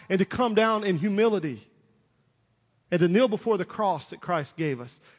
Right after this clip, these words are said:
the, the proof that you were bought with a price and you're not your own.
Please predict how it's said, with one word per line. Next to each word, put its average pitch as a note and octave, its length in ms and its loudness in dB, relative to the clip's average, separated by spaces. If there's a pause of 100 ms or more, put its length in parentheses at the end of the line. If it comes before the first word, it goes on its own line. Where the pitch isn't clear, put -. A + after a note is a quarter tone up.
the, E3+ 180 -6
the E3 280 -6
proof B3+ 420 -4
that F3+ 120 -4
you G3 120 0
were F#3+ 120 0
bought F#3+ 340 2
with E3+ 100 -4
a E3+ 40 -4
price E3 380 -4
and D#3 120 -6
you're D#3+ 100 -4
not E3 240 -2
your D3+ 160 -4
own. B2+ 260 -10